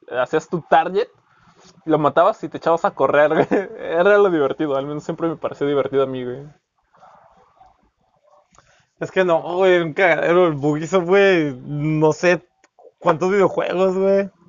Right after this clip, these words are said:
Speaker 1: Es que, mm, la marca original, este, cabe aclarar,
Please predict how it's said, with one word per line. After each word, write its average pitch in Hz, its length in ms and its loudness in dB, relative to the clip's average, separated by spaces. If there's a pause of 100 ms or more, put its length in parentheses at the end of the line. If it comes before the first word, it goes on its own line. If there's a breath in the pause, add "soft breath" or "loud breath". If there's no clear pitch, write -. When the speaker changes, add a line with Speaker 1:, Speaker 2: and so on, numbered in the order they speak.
(600)
Speaker 1:
Es 135 280 -6
que, 156 160 0
mm, 120 640 -8 (440)
la 135 240 0
marca 156 260 0
original, 143 400 -2
este, 110 340 -4
cabe 143 220 2
aclarar, 139 420 -2